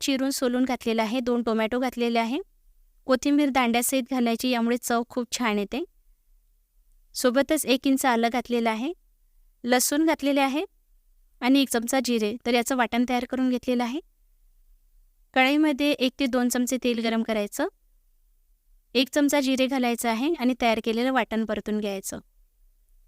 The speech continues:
तर आज हा राजमा मी अगदी सोप्या पद्धतीने बनवते आहे, त्यामुळे एकच वाटण तयार करून हा राजमा बनवते आहे. यामध्ये तेलाचंही प्रमाण कमी ठेवलेलं आहे, कारण आपण टिफिनसाठी बनवतो आहे.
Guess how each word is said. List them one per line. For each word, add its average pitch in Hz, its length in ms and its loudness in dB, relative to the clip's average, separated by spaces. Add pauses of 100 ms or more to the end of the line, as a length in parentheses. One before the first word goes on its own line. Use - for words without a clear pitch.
(460)
तर 269 240 4
आज 254 260 4
हा 311 120 2
राजमा 294 420 2
मी 294 180 4
अगदी 240 280 0
सोप्या 262 320 -2
पद्धतीने 262 480 0
बनवते 233 380 -2
आहे, 226 300 0
त्यामुळे 254 540 2 (160)
एकच 285 360 0
वाटण 269 300 2
तयार 247 220 2
करून 247 240 0
हा 240 120 0
राजमा 226 300 0
बनवते 220 340 -4
आहे. 226 160 -4 (480)
यामध्ये 254 340 4
तेलाचंही 269 420 2
प्रमाण 269 300 0
कमी 254 280 0
ठेवलेलं 220 360 -2
आहे, 226 260 -2
कारण 226 220 2
आपण 240 220 -2
टिफिनसाठी 285 440 -2
बनवतो 262 360 -2
आहे. 262 180 -2